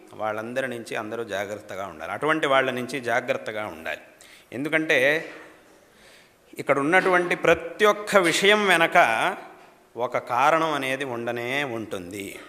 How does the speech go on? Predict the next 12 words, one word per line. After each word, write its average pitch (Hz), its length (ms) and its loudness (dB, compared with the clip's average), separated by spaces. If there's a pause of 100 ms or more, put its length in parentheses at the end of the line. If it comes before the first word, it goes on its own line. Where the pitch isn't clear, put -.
(320)
కొన్నిటిని 185 520 0
తెలుసుకోగలిగే 170 920 2
యోగ్యత 170 500 2
మనకుంటుంది, 160 840 0
కొన్నిటిని 160 480 -2
తెలుసుకోగలిగే 151 760 -2
యోగ్యత 147 520 0
మనకు 127 300 -6
ఉండదు. 107 280 -4 (580)
కానీ 185 240 6
ప్రతి 170 280 -2
ఒక్క 175 180 -2